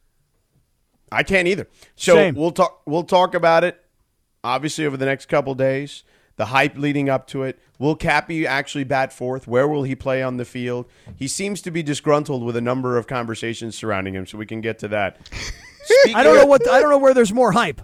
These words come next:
Speaker 2: on Wemby or the softball game. And frankly,
Speaker 1: Well
Speaker 2: the softball game belongs in, in the lead.
Speaker 1: So we can talk about <laughs> Wemby and the softball game and my conversations. I had ch-,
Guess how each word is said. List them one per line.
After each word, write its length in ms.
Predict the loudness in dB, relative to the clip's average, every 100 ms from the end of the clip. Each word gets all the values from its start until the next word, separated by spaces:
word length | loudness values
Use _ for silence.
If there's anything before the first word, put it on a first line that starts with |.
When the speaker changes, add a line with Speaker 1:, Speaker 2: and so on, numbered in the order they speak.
| -10
Speaker 2:
on 240 | -6 -4
Wemby 380 | -2 0 4 2 2 _ _
or 160 | 2 4
the 80 |
softball 560 | 4 2 2 2 2 2
game. 200 | 0 0
And 80 | -2
frankly, 400 | 0 -2 2 0 -2
Speaker 1:
Well 60 | _ _
Speaker 2:
the 80 | -4
softball 540 | 2 2 4 2 0 0
game 200 | -2 0
belongs 360 | 0 2 0 -2
in, 220 | -4 -2
in 200 | -2 -2
the 60 | 0
lead. 280 | -2 -4 _ _ _ _ _ _ _
Speaker 1:
So 260 | -10 -4 -2
we 280 | 0 0 -2
can 180 | -6 0
talk 220 | 0 0
about 340 | 2 2 2
<laughs> 20 | 0
Wemby 520 | -2 -2 -2 -4 -4 -8
and 140 | -6 -4
the 60 |
softball 560 | -2 0 -2 0 -2 0
game 360 | -2 -4 -6 -12 _ _ _ _ _ _ -8
and 240 | -6 -2
my 160 | -2 -2
conversations. 840 | 0 -2 -2 -2 0 0 -2 0
I 80 | 2
had 200 | 2
ch-, 100 | 0